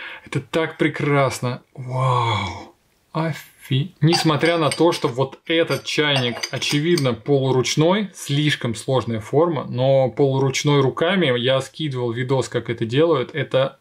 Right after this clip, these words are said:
очень сложная работа. И если мастер крутой, это вообще все равно. Вот, смотрите.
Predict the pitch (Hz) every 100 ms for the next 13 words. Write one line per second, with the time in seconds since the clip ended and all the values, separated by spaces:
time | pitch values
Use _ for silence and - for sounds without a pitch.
0 | _ - 135 123 - - 127 113 117 113
1 | 127 156 135 - _ - 151 135 131 -
2 | 135 131 127 - 117 - 127 117 147 151
3 | - 127 120 117 113 - 135 135 - 123
4 | 120 117 117 113 117 - - - - 110
5 | 117 110 - 113 107 120 113